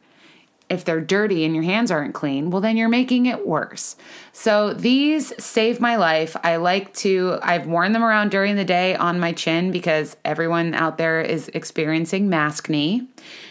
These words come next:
but nobody sees it because you've got your mask on. So you can just keep that patch on all day if you want.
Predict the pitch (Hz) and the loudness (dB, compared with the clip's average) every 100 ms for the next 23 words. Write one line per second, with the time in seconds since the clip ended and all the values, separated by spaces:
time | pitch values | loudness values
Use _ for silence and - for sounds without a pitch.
0 | - 170 151 156 156 175 156 - 220 240 | -2 -2 0 0 2 2 0 0 0 2
1 | 170 202 147 - 131 131 135 135 143 131 | -2 -2 -6 -4 -4 -2 -6 -2 -2 -2
2 | 131 131 160 175 139 135 160 156 135 151 | -2 0 -2 -2 -4 -4 -4 -6 -4 -4
3 | 147 - 151 151 143 - 143 147 - 143 | -4 -6 -8 -4 -6 -4 -6 -6 -4 -4
4 | 135 127 - 135 143 151 185 170 147 127 | -4 -6 -4 -4 -2 -2 0 -2 -2 -4
5 | 123 135 110 | -2 -4 -4